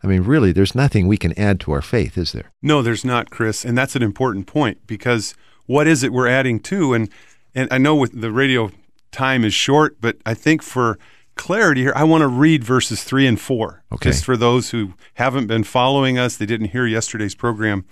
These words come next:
Speaker 2: because it says in verse five, "For this very reason." What's the very reason?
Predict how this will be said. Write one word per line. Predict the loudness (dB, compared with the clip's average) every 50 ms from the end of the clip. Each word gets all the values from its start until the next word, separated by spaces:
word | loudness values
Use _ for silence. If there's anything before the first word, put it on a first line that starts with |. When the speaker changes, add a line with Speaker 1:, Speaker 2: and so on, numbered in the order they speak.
| -20 -20 -20 -20 -12 -8
Speaker 2:
because | -4 -2 0 0 0 0
it | 0 0
says | 2 2 2 4 4
in | 2 4
verse | 4 2 2 2
five, | 2 2 2 4 2 0 -2 -8 -20 -20 -20 _
"For | -8 -2 2 4 4 4 4
this | 4 4 2 2 2 0
very | -4 0 0 2 4 4 4 4 4
reason." | 4 4 2 2 2 2 0 0 -2 -4 -6 -10 -16 _ _ _ _ _ _ _ _ _
What's | 0 0 0 0 -2 -4
the | -6 -4
very | 0 0 2 2 2
reason? | 0 0 0 0 -2 -4 -6